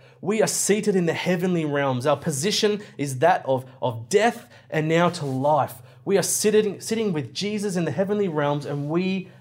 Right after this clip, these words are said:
are sharing in the resurrection of Christ. Justice is getting what we deserve. Mercy is not getting what we deserve, but this reward, this is grace.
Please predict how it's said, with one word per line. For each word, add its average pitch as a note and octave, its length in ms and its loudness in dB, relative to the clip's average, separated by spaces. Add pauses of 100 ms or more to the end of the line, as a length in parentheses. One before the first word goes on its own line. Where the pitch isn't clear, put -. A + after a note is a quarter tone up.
(120)
are C#3 300 4
sharing E3+ 640 -2
in C#3 120 -4
the C3 80 -4
resurrection C#3 880 -4
of A#2 240 -10
Christ. - 720 -12 (1500)
Justice F3 560 2
is C#3+ 120 -4
getting C#3+ 320 0
what C3 120 -2
we A#2+ 100 -4
deserve. G#2+ 560 -8 (880)
Mercy C#3+ 580 0
is A2+ 220 -8 (380)
not E3+ 340 0
getting B2+ 240 -2
what A2 140 -4
we G#2+ 100 -12
deserve, G#2 640 -10 (560)
but B2+ 160 -8
this F3+ 240 -2
reward, D3 540 0
this E3 180 -6
is A2+ 100 -8
grace. - 680 -8